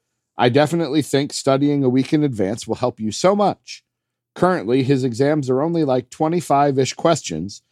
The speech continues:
so you really have to ace it. Use all the resources he provides, not just the lectures,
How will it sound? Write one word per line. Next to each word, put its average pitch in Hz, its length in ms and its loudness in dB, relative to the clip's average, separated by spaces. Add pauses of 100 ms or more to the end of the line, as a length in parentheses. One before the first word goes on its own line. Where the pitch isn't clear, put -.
(180)
so - 120 -4
you 82 140 0
really 160 380 2
have 131 300 0
to 127 120 -2 (100)
ace 123 220 2
it. - 140 -16 (680)
Use 85 240 -2
all 139 220 4
the 170 140 2
resources 165 600 0
he 165 120 0
provides, 139 760 0 (100)
not 104 300 -4
just 143 300 -2
the 143 100 2
lectures, 82 600 -2